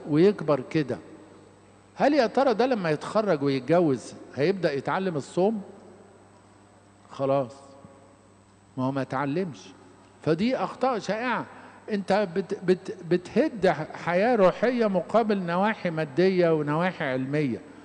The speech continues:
وقد يكون ناجح علمياً جدًا ولكنه بعيد عن الله تمامًا. ليه؟ لأن الأم من وهو صغير ما زرعتش فيه ولا الأسرة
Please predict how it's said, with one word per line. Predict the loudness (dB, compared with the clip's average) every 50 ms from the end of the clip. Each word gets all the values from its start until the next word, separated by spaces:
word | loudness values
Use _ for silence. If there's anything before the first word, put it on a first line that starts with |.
| -20 -2 0
وقد | 0 2 4 2 4 4 4
يكون | 2 2 2 0 0 0 2
ناجح | 2 2 4 4 4 2 2 0 -2 0 0
علمياً | 0 -2 0 -2 -2 0 0 0 -2
جدًا | -2 0 0 0 0 2 2 2 2 2 0
ولكنه | -2 0 0 0 -2 -2 -4 -2 -2 0
بعيد | 0 0 0 0 -2 -4 -4 -4
عن | -4 -4 -4 -2 -2
الله | -2 0 2 2 2 2 -2 -8 -16 -20 -20 -20 -8 -2
تمامًا. | -2 0 2 2 0 0 0 -2 -2
ليه؟ | -2 0 4 4 6 6 4 2 -2 -10 -16 -8 -4
لأن | -2 -2 -2 -2 -2 0
الأم | 0 2 4 4 4 2 2 0 -2
من | -2 -2
وهو | 0 0 2 2 2 2
صغير | 2 2 2 2 2 4 4 4 2 2 0 -6 -14 -18 -14 -8 -4
ما | -2 -2
زرعتش | 0 2 2 2 2 0 -2 -2 -4 -4 -6 -8 -8
فيه | -8 -4 -2 0 2 2 4
ولا | 4 2 2 4 2 0
الأسرة | 0 0 0 0 0 0 0 0 0 0 0